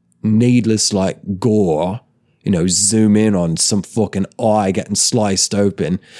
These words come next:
The only time that's appropriate if, is if it's like that Un Chien d'Andalou or whatever that movie's called. Well, I saw it in college. You know,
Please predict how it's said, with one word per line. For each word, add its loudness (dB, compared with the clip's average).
The 0
only 4
time 0
that's 0
appropriate -4
if, -4
is 2
if 0
it's 0
like -2
that -4
Un 4
Chien 4
d'Andalou 4
or -4
whatever 0
that 0
movie's 2
called. -2
Well, 0
I 0
saw 0
it -8
in -8
college. -2
You 0
know, -2